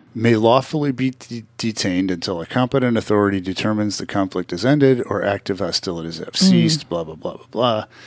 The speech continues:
Speaker 1: The Department of Defense directive related to this states that biometric identification information will be collected from all detainees as soon as practicable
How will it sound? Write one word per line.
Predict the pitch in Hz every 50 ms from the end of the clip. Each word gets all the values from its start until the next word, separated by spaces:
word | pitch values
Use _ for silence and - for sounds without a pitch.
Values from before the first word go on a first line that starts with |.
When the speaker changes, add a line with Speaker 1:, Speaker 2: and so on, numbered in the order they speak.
| - - - - - - - _ _ _ -
Speaker 1:
The | - 131 131 123
Department | 113 131 123 - - 165 175 170 165 147
of | 131 110 107
Defense | - 117 - - - - 156 165 165 - - -
directive | - - 107 95 92 90 90 87 - - 90 85 82 85 95 113 117 110
related | 101 98 95 92 90 87 87 85 -
to | - 95
this | 85 80 82 82 -
states | - - - 95 90 92 - - -
that | - 98 92 - - -
biometric | 120 127 143 156 165 170 156 131 127 - - 139 123 - -
identification | 104 110 104 90 - 107 101 101 92 - 92 90 - - 135 151 156 - - 101 85
information | 80 98 95 - - 101 92 90 90 90 - - 104 101
will | 95 92
be | - - 92
collected | - - - 98 92 101 110 110 - - 120 113 -
from | - - 90 82 - -
all | - 104 107 107 107 107 107
detainees | 104 104 107 101 95 - - - 95 92 92 95 110 120 113 95 87 85 - - -
as | 95 92 -
soon | - - - 165 175
as | 180 160 -
practicable | - - - 135 143 196 190 185 180 175 107 87 - - 85 92